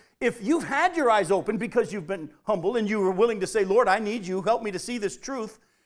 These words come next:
I, I'm a sinner and I'm broken and I'm grieved over it. Help me." When you have responded in humility, he opens your eyes, does he not? And you have, but it isn't from you, it's from him.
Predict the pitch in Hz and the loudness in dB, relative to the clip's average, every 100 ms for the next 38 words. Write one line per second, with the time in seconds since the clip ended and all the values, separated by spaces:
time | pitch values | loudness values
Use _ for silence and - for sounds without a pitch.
0 | _ - 208 233 - 220 247 202 - 262 | _ -2 -2 0 0 2 0 -2 -4 -2
1 | 240 196 208 180 196 247 226 185 175 165 | 0 2 0 2 2 2 0 -2 -2 -4
2 | 160 269 247 180 170 185 190 233 - - | -2 -2 0 0 0 2 0 -2 -6 4
3 | 294 311 175 175 214 - _ 220 247 226 | 6 6 2 -6 -6 -12 _ -4 -2 0
4 | 254 294 330 311 254 - 247 240 175 156 | 0 2 2 0 -4 -6 -2 -2 -4 -12
5 | - 254 165 165 185 - 247 277 294 247 | -16 -12 -12 -6 -8 -2 0 2 0 -4
6 | 226 160 208 202 311 214 160 226 - _ | -6 -6 -4 -4 -2 -2 -4 -8 -14 _
7 | - 277 247 330 359 240 175 262 294 339 | -4 0 4 6 4 0 -2 2 2 2
8 | 339 175 226 202 233 262 381 - _ _ | 0 -2 -2 -2 0 0 0 -4 _ _
9 | _ _ _ _ _ _ _ 156 147 143 | _ _ _ _ _ _ _ -8 -8 -6
10 | 175 - 202 247 160 - _ - 156 165 | -10 -8 -8 -8 -10 -14 _ -6 -4 -2
11 | 170 120 143 113 147 185 143 165 - 143 | -4 -6 -8 -8 -6 -6 -8 -12 -12 -12
12 | 123 185 131 165 | -8 -8 -10 -14